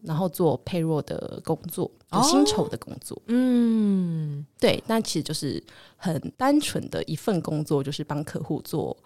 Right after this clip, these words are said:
Speaker 1: 薪资结算啊，然后有时候会帮忙做劳健保的加退保。
Speaker 2: 嗯。
Speaker 1: 对，然后，呃，如果有些文书作业，呃，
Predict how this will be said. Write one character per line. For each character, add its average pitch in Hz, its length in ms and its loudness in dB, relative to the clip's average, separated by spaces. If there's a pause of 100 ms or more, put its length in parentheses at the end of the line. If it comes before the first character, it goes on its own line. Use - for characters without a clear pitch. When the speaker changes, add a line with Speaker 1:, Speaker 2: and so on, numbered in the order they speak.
Speaker 1:
薪 175 240 -2
资 165 120 -2
结 - 240 -6
算 156 320 0
啊， 127 360 -4
然 139 100 -8
后 180 160 -2
有 - 160 -4
时 - 100 -6
候 175 60 -2
会 185 160 0
帮 160 140 -4
忙 165 180 -6
做 180 160 -2
劳 - 140 -2
健 175 240 -4
保 - 100 -14 (220)
的 - 200 -6 (220)
加 202 160 -6
退 - 140 -2
保。 - 160 -18 (640)
Speaker 2:
嗯。 233 280 2
Speaker 1:
对， 214 140 4 (460)
然 165 100 -2
后， 156 420 2
呃， 160 140 2
如 156 140 0
果 165 80 2
有 - 80 0
些 180 80 -2
文 165 260 -4
书 220 240 0
作 185 260 0
业， 170 400 0 (380)
呃， 165 180 -4